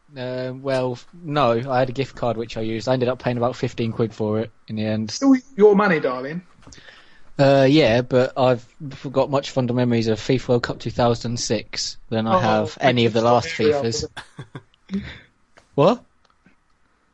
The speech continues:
Speaker 2: Are you sure? fifa two thousand and six? There was one?
Speaker 1: The, the, yeah, the, that World Cup one was really good. I have really
Speaker 2: South
Speaker 1: fond memories
Speaker 2: Africa.
Speaker 1: of that. That's, like,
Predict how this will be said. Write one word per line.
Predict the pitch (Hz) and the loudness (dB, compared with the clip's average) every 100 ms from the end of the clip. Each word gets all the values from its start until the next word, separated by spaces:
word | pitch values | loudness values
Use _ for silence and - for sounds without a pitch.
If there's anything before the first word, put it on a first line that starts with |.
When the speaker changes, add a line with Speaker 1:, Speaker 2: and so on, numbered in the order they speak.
| _ _ 175 | _ _ -2
Speaker 2:
Are | |
you | 180 | 0
sure? | - 233 277 302 - _ - - | 2 2 2 0 -10 _ -20 -20
fifa | - - 214 214 208 _ | -6 0 0 0 -6 _
two | - 196 | -4 -2
thousand | 202 196 180 180 | 2 2 2 -2
and | 180 | -4
six? | - 220 254 _ - _ _ _ - | 0 0 0 _ -20 _ _ _ -2
There | 170 | 0
was | 170 170 | 0 -2
one? | 175 220 277 - - | -4 -6 -10 -20 -8
Speaker 1:
The, | 170 170 165 - | -2 -2 -4 -2
the, | 185 190 | 0 4
yeah, | 196 | 2
the, | 147 160 | 2 0
that | 180 175 | 0 2
World | 170 160 | 2 0
Cup | 185 | -2
one | 156 127 | -2 -4
was | 123 | -4
really | 131 | -4
good. | 143 127 | -2 -2
I | 123 | -2
have | 127 | 0
really | 135 | -2
Speaker 2:
South | - | 0
Speaker 1:
fond | 120 | -2
memories | 139 156 120 104 | -2 -2 -2 -4
Speaker 2:
Africa. | |
Speaker 1:
of | 107 113 | -4 -4
that. | - _ _ _ - | -6 _ _ _ -10
That's, | 123 - | -8 -6
like, | 131 127 | -4 -4